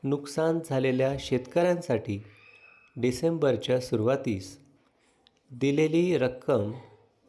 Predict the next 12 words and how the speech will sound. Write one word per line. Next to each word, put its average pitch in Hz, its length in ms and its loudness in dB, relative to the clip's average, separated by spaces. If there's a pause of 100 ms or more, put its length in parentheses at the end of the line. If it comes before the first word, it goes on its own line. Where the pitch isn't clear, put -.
एक 143 240 0 (580)
दिलासा 147 560 0 (100)
उपाय 139 340 0
म्हणून 135 340 -2 (760)
येईल. 107 340 0 (1900)
शेतकरी 120 500 -4
मित्रांनो, 120 500 -2 (1300)
आपण 156 420 -2 (540)
आत्ता 127 340 -2
जी 139 140 0
माहिती 127 380 -2
बघितली 104 480 -4